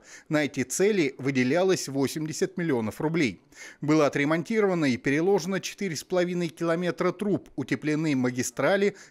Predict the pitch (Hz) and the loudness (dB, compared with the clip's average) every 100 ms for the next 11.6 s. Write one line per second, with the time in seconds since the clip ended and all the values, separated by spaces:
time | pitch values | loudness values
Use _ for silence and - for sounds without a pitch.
0 | - 151 185 202 202 202 - 226 165 147 | -2 -2 2 2 2 0 -2 0 2 2
1 | 120 113 117 117 170 190 - 147 143 139 | 2 0 0 0 0 0 -2 -6 -2 0
2 | 135 135 - 208 147 117 104 - - - | 0 -2 -4 -2 0 0 -2 -4 -18 -14
3 | - 143 - 127 127 190 - - 127 113 | -4 -2 0 0 2 0 0 -4 -2 -2
4 | 120 117 107 110 110 113 160 180 185 135 | 0 -2 -2 -2 -2 0 0 0 -2 -2
5 | 110 101 135 - 143 - 175 - 113 92 | -4 -6 -8 -6 -6 -4 -4 -6 -6 -6
6 | - _ - - - - - 190 247 220 | -8 _ -20 -20 -20 -6 -2 0 0 0
7 | - 208 - - 233 - 226 208 165 143 | 0 -2 -2 -4 -4 -2 0 0 -2 -2
8 | 131 127 127 117 - - 123 - 202 208 | 0 0 0 -4 -8 -4 -4 0 -2 0
9 | 143 120 180 185 151 131 120 120 101 - | -4 -2 -2 -2 -2 -2 0 -2 -4 -6
10 | 120 156 185 180 - 202 202 131 131 120 | -2 -2 -2 -6 -4 0 2 0 -2 -4
11 | 151 - 190 165 110 90 | -4 -4 -2 0 -2 -6